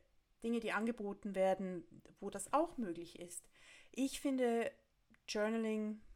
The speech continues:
entspricht mir. Ich finde, es ist für jeden, der gerne schreibt, ist Journaling eine mega coole Möglichkeit,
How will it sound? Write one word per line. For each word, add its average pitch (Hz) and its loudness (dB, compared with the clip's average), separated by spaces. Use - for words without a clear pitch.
entspricht - -6
mir. 349 0
Ich 233 -12
finde, 226 -4
es - -8
ist - -10
für 226 -8
jeden, 262 2
der 226 6
gerne 208 -2
schreibt, 302 -4
ist - -8
Journaling 214 -2
eine 202 -4
mega 196 -4
coole 185 -10
Möglichkeit, 175 -12